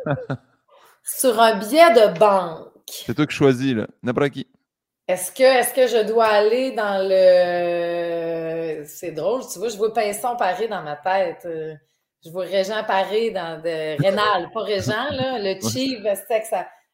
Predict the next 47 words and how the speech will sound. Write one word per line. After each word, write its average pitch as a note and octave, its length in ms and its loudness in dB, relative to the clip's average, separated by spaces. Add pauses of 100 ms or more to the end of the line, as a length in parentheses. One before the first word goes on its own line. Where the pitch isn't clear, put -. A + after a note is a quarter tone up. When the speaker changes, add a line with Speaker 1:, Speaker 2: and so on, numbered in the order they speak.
Speaker 2:
avec G3 280 0
sa G3+ 200 -6
mallette, G3+ 440 -2
je - 60 -20
trouverais G3+ 280 -10
que - 40 -14
ça G3 120 -4
serait F#3+ 280 -6
beau, F#3+ 200 -10
que G#3 60 -14
ça G3+ 120 -2
ferait G#3 240 -8
économie A3 800 -4
aussi A3 420 -8
en G3+ 80 -6
même F3+ 280 -14
temps. G3+ 380 -6 (300)
Speaker 1:
Ouais. C#3 320 2 (180)
Speaker 2:
Euh, F3 280 -2
rappelle-toi G3+ 640 2
de G3+ 80 -4
les F#3+ 180 -8
conserver. G3 760 -4
Peut-être A#3 320 0
ça D4 100 -2
y A#3 120 2
aura G#3+ 160 2
un A3 80 -2
message, A#3+ 640 0
euh, G3 280 2 (460)
plus C4 180 -8
clair B3 400 -2
que, G3 220 -2 (180)
que F#3 200 -4
celui F#3+ 320 -10
de G3+ 40 -8
la F#3+ 140 -4
reine G3+ 340 -8
ou F#3 60 -12
du D#3+ 140 -14
roi, E3 400 -6
là, C4 100 -8
qui - 100 -14
sera F#3+ 220 -8
Speaker 1:
Ouais. - 80 -2
Speaker 2:
dessus, B3 260 -10
là. C4 120 -8